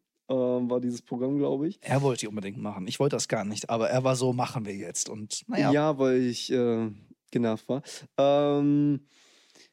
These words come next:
Speaker 1: und alter Schwede, das, es war so viel Arbeit. Oh mein Gott, ihr müsst wissen, ich hab das erste Mal überhaupt Video geschnitten. So, ich komm eigentlich eher aus dem Audiobereich.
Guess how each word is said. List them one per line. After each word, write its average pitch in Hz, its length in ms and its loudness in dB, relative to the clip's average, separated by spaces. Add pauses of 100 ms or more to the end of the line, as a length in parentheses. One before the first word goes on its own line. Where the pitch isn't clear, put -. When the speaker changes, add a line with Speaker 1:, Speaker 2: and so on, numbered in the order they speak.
(1120)
Speaker 1:
und 156 200 4
alter 139 300 4
Schwede, 123 340 0
das, - 280 -4 (640)
es 139 240 0
war 127 100 -2
so 113 200 -8
viel 110 480 -4
Arbeit. 110 880 -8
Oh 123 40 -6
mein 113 180 -2
Gott, 120 140 -2
ihr - 120 0
müsst 127 220 0
wissen, 135 180 -2
ich 127 140 -2
hab 127 120 -4
das 135 160 -2
erste 143 320 0
Mal 135 300 0
überhaupt 139 640 -2 (140)
Video 151 300 2
geschnitten. 175 420 -4 (160)
So, - 160 0
ich 127 100 0
komm 123 220 -4
eigentlich 127 400 -2
eher 123 120 2
aus 123 120 -4
dem 120 120 -2
Audiobereich. 165 580 0